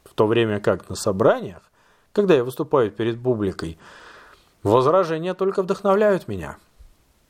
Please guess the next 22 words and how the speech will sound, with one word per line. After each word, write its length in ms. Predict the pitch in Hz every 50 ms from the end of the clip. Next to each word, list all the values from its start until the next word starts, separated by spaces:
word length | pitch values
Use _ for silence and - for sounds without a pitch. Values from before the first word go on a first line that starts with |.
| _ _ _ _ _ _ _ _ _ _ _ _ _ _ _
Такую 420 | - 160 185 - 262 277 262 220
степень 600 | 170 - - - 214 220 220 202 202 214 214 220
внутреннего 580 | 220 202 143 160 165 160 170 180 185 185 180 185
разлада 460 | 180 170 147 123 131 143 151 147 156
личности 480 | 139 107 120 127 - - 151 139 - 170
можно 340 | 156 156 170 170 165 185 175
считать 540 | 160 - 185 - - 190 180 170 - -
просто 400 | - 185 185 185 170 180 - 175
невинную 680 | 170 165 170 165 170 170 170 165 170 165 165 165 160 156
слабостью, 1040 | 147 - - 175 190 175 147 107 107 104 - - - - - 98 95 80 71 - - -
но 240 | 117 127 127 120
более 420 | 110 107 135 156 156 143 135 131 131 127
сильные 480 | - - 214 226 220 208 175 151 139
степени 460 | 131 - - 143 131 - 127 120 120
его 460 | 123 123 123 120 131 151 170 170 156 135
могут 440 | 117 117 123 135 151 170 196 196
внести 360 | 208 196 175 165 156 - 147 143
настоящий 640 | 143 147 139 - 151 143 139 131 123 - - 135
распад 400 | 127 131 131 - - 170 160 139
в 80 | 127 107
жизнь 240 | 107 107 104 107
человека. 680 | 107 - - 139 143 151 156 156 135 90 - - - -